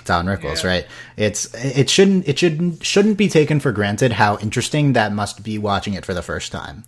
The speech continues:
Speaker 1: Um, and I hadn't seen this film in a while, so it, I feel like I got a little bit of it this time. It's like,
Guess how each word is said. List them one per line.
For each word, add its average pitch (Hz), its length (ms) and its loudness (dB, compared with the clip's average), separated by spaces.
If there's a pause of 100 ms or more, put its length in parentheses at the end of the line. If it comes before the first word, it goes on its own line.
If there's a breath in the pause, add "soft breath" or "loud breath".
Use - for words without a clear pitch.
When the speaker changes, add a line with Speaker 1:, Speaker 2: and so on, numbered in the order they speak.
(420 loud breath)
Speaker 1:
Um, 104 360 2
and 120 300 4
I 120 120 0
hadn't 143 260 4
seen 131 220 2
this 131 120 0
film 170 220 2
in 170 80 0
a 175 60 0
while, 190 380 4
so 131 320 -2
it, 117 260 -6
I 117 100 0
feel 135 160 0
like 123 120 0
I 113 60 2
got 104 260 0
a 104 60 0
little 98 240 -2
bit 90 140 -2
of 85 80 -6
it 87 120 -6
this 80 160 -8
time. 80 220 -8
It's - 160 -10
like, 87 300 -6